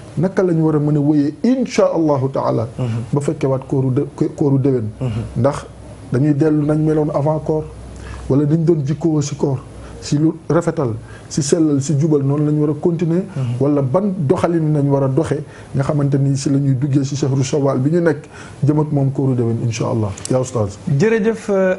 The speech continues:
Speaker 2: Oustaz Assane, ci laaj bu am solo bi nga laaj, yaa ko wax léegi,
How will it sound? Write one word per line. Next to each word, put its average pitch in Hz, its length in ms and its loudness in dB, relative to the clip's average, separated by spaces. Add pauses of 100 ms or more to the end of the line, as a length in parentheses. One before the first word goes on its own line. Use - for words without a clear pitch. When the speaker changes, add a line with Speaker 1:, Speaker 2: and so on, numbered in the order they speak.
Speaker 2:
Oustaz 180 340 0
Assane, 170 320 -2
ci 175 100 -2
laaj 160 180 2
bu 139 140 -2
am 160 160 0
solo 147 220 0
bi 139 120 2
nga 156 120 4
laaj, 139 180 0 (920)
yaa 147 220 2
ko 147 160 0
wax 131 120 -2
léegi, 151 420 0